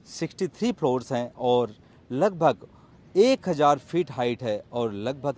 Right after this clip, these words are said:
तीन सौ अस्सी रूम्स हैं। शान किला ने बहरीन में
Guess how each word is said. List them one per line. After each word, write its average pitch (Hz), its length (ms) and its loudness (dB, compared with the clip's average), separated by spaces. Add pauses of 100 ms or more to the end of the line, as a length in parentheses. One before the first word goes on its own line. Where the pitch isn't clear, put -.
तीन 110 140 -8
सौ 107 240 -8 (120)
अस्सी 135 420 -8 (260)
रूम्स 107 440 -8
हैं। 87 100 -18 (1300)
शान 196 300 0
किला 160 260 2
ने 143 160 0
बहरीन 131 480 -4
में 117 340 -6